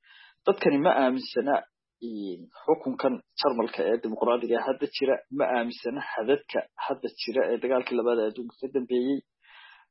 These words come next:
Eh, nimankani ma aha niman cashuur ogolo, cashuurta dowladda ma bixiyaan. Eh, Allahumma salli ala Muhammad. Sidoo kale, eh, waxay aaminsan yihiin, eh, xadkan la jeexay ee Poland,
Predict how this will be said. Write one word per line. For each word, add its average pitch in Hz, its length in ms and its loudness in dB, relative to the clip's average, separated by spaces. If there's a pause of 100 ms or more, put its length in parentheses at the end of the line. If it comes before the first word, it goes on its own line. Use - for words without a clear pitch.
Eh, 131 280 8
nimankani 175 420 4
ma 175 200 4
aha 170 180 2
niman 165 320 -4
cashuur 160 440 -4
ogolo, 135 380 -2
cashuurta - 400 -12
dowladda 117 380 0
ma 123 200 0
bixiyaan. 143 580 0 (180)
Eh, 92 420 -8
Allahumma 135 320 0
salli 123 180 0
ala 98 160 0
Muhammad. 127 380 -4
Sidoo 175 340 4
kale, 156 300 4 (140)
eh, 107 340 -4 (380)
waxay 131 240 4
aaminsan 131 520 0
yihiin, 135 360 -4 (220)
eh, 95 300 -2 (200)
xadkan - 400 0
la 117 100 0
jeexay 113 320 -2
ee 120 180 2
Poland, 139 460 6